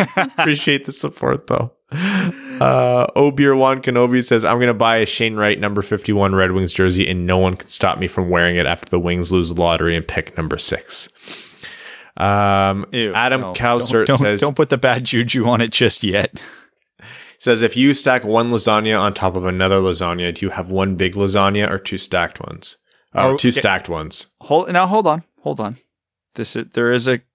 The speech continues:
Speaker 2: question. Are these identical lasagnas, or are they different styles of lasagna?
Speaker 1: No, let's say identical.
Speaker 2: Then it is one big lasagna.
Speaker 1: No, no, sir. The
Speaker 2: It's
Speaker 1: bottom
Speaker 2: the
Speaker 1: layer
Speaker 2: same
Speaker 1: of
Speaker 2: ingredients.
Speaker 1: lasagna.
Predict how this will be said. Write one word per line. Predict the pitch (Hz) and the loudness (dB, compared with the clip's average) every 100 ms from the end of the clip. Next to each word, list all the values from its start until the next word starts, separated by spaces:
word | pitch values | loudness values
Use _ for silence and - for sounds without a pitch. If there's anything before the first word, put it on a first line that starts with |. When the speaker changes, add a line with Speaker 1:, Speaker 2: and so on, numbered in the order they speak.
| _ | _
Speaker 2:
question. | - 113 - 107 - - - _ _ _ _ | 0 0 0 -2 -6 -20 -20 _ _ _ _
Are | 135 131 | 0 2
these | 147 151 | 4 4
identical | 151 135 135 139 - 127 | 2 2 0 0 2 2
lasagnas, | 120 113 117 107 85 - - - _ _ - | 2 2 2 2 -4 -10 -12 -14 _ _ 0
or | 120 113 | 4 4
are | |
they | 107 110 | 4 2
different | 113 110 117 - | 0 0 -4 -4
styles | - 135 123 104 92 | -4 0 2 0 -4
of | 110 | -8
lasagna? | 101 101 101 98 - - _ _ _ _ | -6 -6 -6 -8 -10 -18 _ _ _ _
Speaker 1:
No, | 247 180 98 | -6 -2 0
let's | 113 - | -2 0
say | 135 | 0
identical. | 117 107 87 - - _ _ _ _ - | 0 -2 -6 -10 -18 _ _ _ _ -12
Speaker 2:
Then | 101 113 113 | 0 2 2
it | 107 | 2
is | 101 | 0
one | 104 104 | -2 -2
big | 98 92 | -4 -4
lasagna. | 92 - - - - _ _ _ | -6 -8 -12 -14 -18 _ _ _
Speaker 1:
No, | 135 156 151 | -4 0 2
no, | 104 87 | 0 -2
sir. | - 123 104 - | 0 0 0 -2
The | 110 | -6
Speaker 2:
It's | 98 | 0
Speaker 1:
bottom | 123 147 175 | 2 4 2
Speaker 2:
the | 147 | 2
Speaker 1:
layer | 123 127 | 4 4
Speaker 2:
same | 117 | 4
Speaker 1:
of | 110 | 2
Speaker 2:
ingredients. | 113 190 170 110 104 | 2 4 2 0 -2
Speaker 1:
lasagna. | 98 98 95 | -4 -4 -6